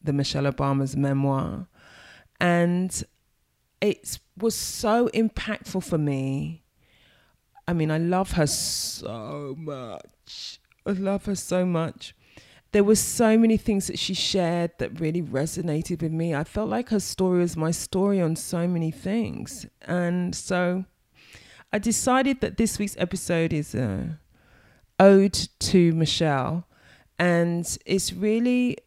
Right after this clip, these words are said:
you know, sharing some, not all of them, but sh-, some of the things that really struck me or resonated with me, inspired me, and maybe some of the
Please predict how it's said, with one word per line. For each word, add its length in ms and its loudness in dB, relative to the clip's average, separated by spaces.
you 160 0
know, 420 2
sharing 640 2
some, 720 0
not 180 -2
all 200 0
of 100 -4
them, 100 -10
but 140 -6
sh-, 260 -4
some 300 0
of 80 -2
the 100 -2
things 540 -2
that 100 -8
really 420 -2
struck 540 -6
me 420 -4
or 140 -4
resonated 600 -4
with 140 -4
me, 440 -2
inspired 880 0
me, 480 0
and 160 2
maybe 260 2
some 300 0
of 140 -4
the 200 0